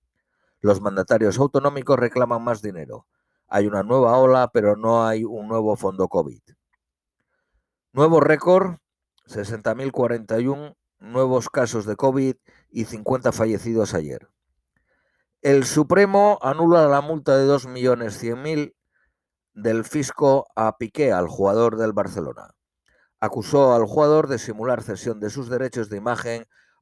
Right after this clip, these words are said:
a un conglomerado empresarial para tributar menos.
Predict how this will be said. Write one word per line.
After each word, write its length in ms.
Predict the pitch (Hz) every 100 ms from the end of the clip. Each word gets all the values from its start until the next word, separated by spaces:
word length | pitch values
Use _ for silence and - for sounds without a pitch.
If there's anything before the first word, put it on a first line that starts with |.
| -
a 80 | 131
un 140 | 156
conglomerado 960 | - 147 139 127 127 120 117 110 104 104
empresarial 640 | 107 139 117 117 117 113
para 220 | 104 92
tributar 520 | 90 87 87 90 85
menos. 500 | 82 71 55 - -